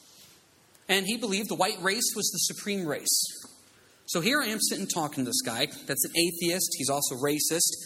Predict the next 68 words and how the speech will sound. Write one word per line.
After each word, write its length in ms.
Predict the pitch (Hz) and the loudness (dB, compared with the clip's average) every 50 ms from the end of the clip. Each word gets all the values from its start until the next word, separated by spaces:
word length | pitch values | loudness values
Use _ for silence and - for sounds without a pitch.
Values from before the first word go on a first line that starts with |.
| - - - - - | -12 -16 -10 0 2
and 100 | 170 175 | 2 2
we 60 | 202 | 4
could 140 | 196 208 180 | 2 2 2
go 120 | 202 202 | 2 2
down 200 | 190 208 202 196 | 2 0 0 0
all 120 | 190 190 190 | -2 -2 -2
the 100 | 190 185 | -2 -2
other 140 | 180 175 165 | -2 -2 -2
different 280 | 156 160 160 156 139 | -2 -2 -2 -4 -4
beliefs 280 | 131 131 139 139 135 - | -4 -4 -4 -4 -4 -4
that 100 | 135 123 | -6 -6
he 60 | 123 | -6
had. 260 | 135 151 139 101 92 - - - - - - - - - - - - - - - - - - _ _ _ _ _ _ - - - - - - | -4 -4 -4 -4 -6 -8 -14 -20 -20 -20 -20 -20 -20 -20 -20 -20 -20 -20 -20 -20 -20 -20 -20 _ _ _ _ _ _ -20 -20 -20 -20 -8 -6
But 160 | 180 165 - | -6 -2 2
then, 300 | - 269 294 254 208 196 | 2 4 4 4 2 0
in 160 | 196 180 185 | -2 -2 -2
the 60 | 190 | 0
middle 160 | 202 233 262 285 | 0 0 0 -2
of 80 | 240 | 0
this 120 | 262 - - | -2 -2 0
conversation, 840 | - 214 208 208 208 202 - - 170 151 - - 151 156 180 165 - - - - | 0 -2 0 0 0 -2 0 0 0 0 0 -2 -2 -4 -4 -6 -10 -10 -6 -2
and 120 | 165 170 | 0 0
then 120 | 170 147 | 0 0
what 120 | 156 214 220 | 0 0 0
I 100 | 240 254 | 0 0
like 180 | 226 226 226 | 0 -2 -4
to 80 | - 190 | -4 -4
do 160 | 156 170 156 | -2 0 0
is 80 | 135 135 | 0 0
when 80 | 147 | -2
I 60 | 147 156 | -2 -2
run 180 | 156 175 185 | -2 -2 -4
into 100 | 180 165 | -4 -2
somebody 320 | 156 - 165 156 151 143 131 | -2 -2 -2 -2 -2 -4 -4
who 80 | 139 | -6
does 180 | 127 123 117 113 143 | -6 -4 -4 -2 0
not 220 | 139 151 160 139 | 0 0 -2 -2
believe 300 | 156 147 143 139 139 139 | -4 -2 -2 -2 -2 -2
in 120 | 139 131 | -4 -4
God, 280 | 117 123 117 113 120 123 | -2 -2 -2 -2 -2 -2
I 60 | 143 | -2
always 160 | 190 240 233 - | -2 -2 -2 -2
try 120 | - 233 | -2 -2
to 120 | 220 185 147 | -2 -2 -2
ask, 220 | 147 151 - - | -2 -2 -2 -4
"Okay, 120 | 220 - 285 | -2 -2 -2
where's 220 | 277 330 339 294 | 0 0 0 2
your 100 | 302 302 | 2 2
morals 340 | 277 285 285 277 190 143 - | 2 0 0 0 0 -2 -2
come 100 | - - 127 | -4 -4 -4
from? 140 | - 113 113 | -6 -6 -4
Just 260 | 175 170 - - - - | -4 -4 -4 -6 -4 -4
give 100 | 262 262 | -2 -2
me 60 | 262 | -2
a 20 | 233 | -4
little 120 | 226 220 | -4 -6
bit 120 | 196 208 | -6 -6
of 60 | 202 180 | -6 -6
background." 360 | 185 180 175 - - 98 - - - - - - - - - - - - - - - - | -8 -8 -8 -10 -14 -16 -16 -18 -20 -20 -20 -20 -20 -20 -20 -20 -20 -20 -20 -20 -8 -4
So 100 | - 294 | -2 0
we're 80 | 302 302 | 0 0
talking 340 | - 294 311 320 311 247 | 0 0 -2 0 0 0
a 20 | 196 | 0
little 80 | 170 | 0
bit 100 | 156 170 | 0 0
about 120 | 165 175 165 | 0 0 0
his 120 | 151 - 208 | 0 0 -2
morals, 360 | 226 240 208 156 143 - | 0 0 0 0 -2 -2